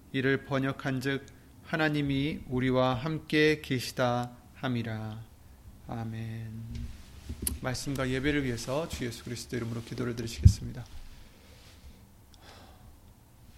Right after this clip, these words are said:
우리의 소망이 되시는 예수의 이름으로 오신 전지전능하신 하나님,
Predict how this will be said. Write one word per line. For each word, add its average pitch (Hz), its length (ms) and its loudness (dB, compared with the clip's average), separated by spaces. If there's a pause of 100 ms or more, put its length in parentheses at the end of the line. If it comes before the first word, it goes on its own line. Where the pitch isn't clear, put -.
(1040)
우리의 127 240 4
소망이 151 420 4
되시는 135 480 2
예수의 123 540 0
이름으로 120 300 -2
오신 117 260 -2
전지전능하신 113 760 -4
하나님, 107 540 -6